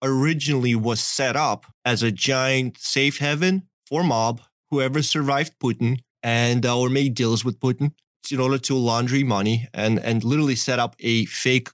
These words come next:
government specifically not to govern the country, but to be a tool for monetary actions, you know, like, like we're seeing right now. Ukraine from the beginning,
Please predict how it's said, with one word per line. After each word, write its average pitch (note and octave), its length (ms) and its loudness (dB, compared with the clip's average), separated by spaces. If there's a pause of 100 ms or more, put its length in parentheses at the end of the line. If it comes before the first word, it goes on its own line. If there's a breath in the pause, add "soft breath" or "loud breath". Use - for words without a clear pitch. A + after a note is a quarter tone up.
government A2 680 0
specifically C#3 1080 0 (200)
not - 260 0
to E3 140 -2
govern C#3 340 0
the A#2 80 2
country, A2 540 0
but G2+ 300 0
to C3 100 -2
be C3+ 280 0
a A#2 140 0
tool A2+ 640 -2 (260)
for C3+ 120 -2
monetary B2+ 580 0
actions, G#2 500 -2
you A2 80 -2
know, G2+ 100 0
like, G2+ 160 -2
like G2+ 160 -4 (100)
we're A2+ 160 -2
seeing A2+ 320 0
right G#2+ 200 0
now. G2+ 360 -2 (280)
Ukraine G#3 540 0
from F3 300 0
the D#3+ 80 2
beginning, A#2+ 680 0